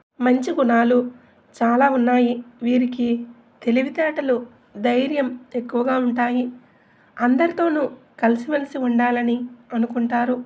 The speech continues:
అందరితోనూ ప్రేమగా మాట్లాడతారు. అబద్ధాలు అస్సలు మాట్లాడరు. ఎవరిని మోసం చెయ్యరు. వీరు చాలా అందంగా ఉంటారు. అందమైన మనసు వీరికి ఉంటుంది.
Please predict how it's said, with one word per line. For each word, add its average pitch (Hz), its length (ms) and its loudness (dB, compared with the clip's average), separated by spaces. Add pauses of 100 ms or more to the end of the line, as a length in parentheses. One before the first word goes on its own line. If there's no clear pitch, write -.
(720)
అందరితోనూ 302 640 0 (340)
ప్రేమగా 247 440 0
మాట్లాడతారు. 240 840 -2 (680)
అబద్ధాలు 285 720 0 (220)
అస్సలు 262 300 -6
మాట్లాడరు. 240 640 -2 (760)
ఎవరిని 269 420 0 (280)
మోసం 240 360 0
చెయ్యరు. 247 460 -2 (600)
వీరు 240 340 2 (460)
చాలా 240 400 2
అందంగా 240 400 0
ఉంటారు. 240 500 -2 (640)
అందమైన 247 480 0
మనసు 247 420 -2
వీరికి 247 340 -4
ఉంటుంది. 240 440 0